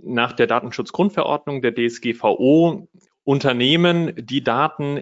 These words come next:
in ein Drittland, also ein Land außerhalb der E U oder des europäischen Wirtschaftsraums transferieren,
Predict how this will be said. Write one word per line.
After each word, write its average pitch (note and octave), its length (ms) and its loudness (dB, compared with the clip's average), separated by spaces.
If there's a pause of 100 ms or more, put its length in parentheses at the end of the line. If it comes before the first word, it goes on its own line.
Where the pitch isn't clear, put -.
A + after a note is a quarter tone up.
in C3 220 -4
ein B2 340 -2
Drittland, A2+ 560 -2
also G#2+ 240 0
ein G#2+ 160 -2
Land A#2 300 -2
außerhalb A#2+ 500 0
der A2 160 2
E G#2+ 160 -4
U C3+ 340 -2
oder A#2 260 2
des G#2+ 180 0
europäischen A2 640 0
Wirtschaftsraums A#2 920 -2 (260)
transferieren, C3+ 880 0